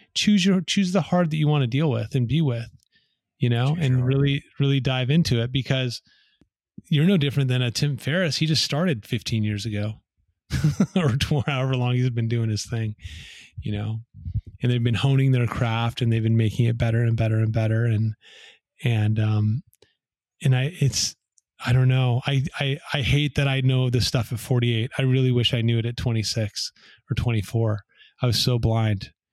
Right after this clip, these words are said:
Speaker 1: I was so heads down, cared only about, like, when I got to YouTube, all I cared about is, like,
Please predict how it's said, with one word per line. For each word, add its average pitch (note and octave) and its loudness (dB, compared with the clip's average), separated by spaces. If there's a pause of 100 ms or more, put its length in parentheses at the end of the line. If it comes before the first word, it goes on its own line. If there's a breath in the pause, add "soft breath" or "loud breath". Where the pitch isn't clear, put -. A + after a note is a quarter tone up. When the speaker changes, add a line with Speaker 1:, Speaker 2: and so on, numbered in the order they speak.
(320)
Speaker 1:
I C3+ -2
was A2 2
so B2 -2 (440)
heads A#2 -2
down, A2+ 0 (380)
cared A#2+ 2
only A#2+ 2
about, A2+ 0
like, G#2+ -2 (840 soft breath)
when C#3+ 4
I D#3 2
got D#3+ 0
to - 0
YouTube, C#3+ 0
all C3+ 0
I C3+ 0
cared B2+ 0
about A#2+ 0
is, A2+ 0
like, A2+ -2